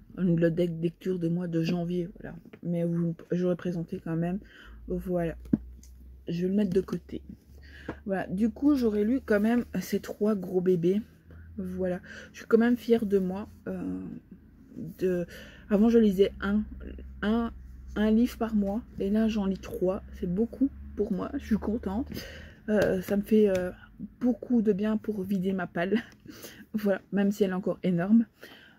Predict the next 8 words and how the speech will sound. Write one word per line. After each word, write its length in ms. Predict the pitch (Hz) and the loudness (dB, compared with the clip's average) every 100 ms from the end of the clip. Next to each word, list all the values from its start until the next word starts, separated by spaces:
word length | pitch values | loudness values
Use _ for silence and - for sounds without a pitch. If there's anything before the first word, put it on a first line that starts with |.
| _ | _
Voilà. 220 | - 180 - - _ _ _ _ _ _ | -10 -8 -10 -16 _ _ _ _ _ _
Mais, 440 | - 185 185 202 - - | 0 2 2 0 -4 -6
euh, 300 | 180 175 170 | -4 -2 -4
du 100 | 175 | -6
coup, 260 | - 214 | -6 -4
voilà. 300 | 208 165 165 - | 0 0 -2 -10
Sur 280 | 226 - 202 | -14 -10 -10
ce, 280 | - 208 208 | -4 -2 -2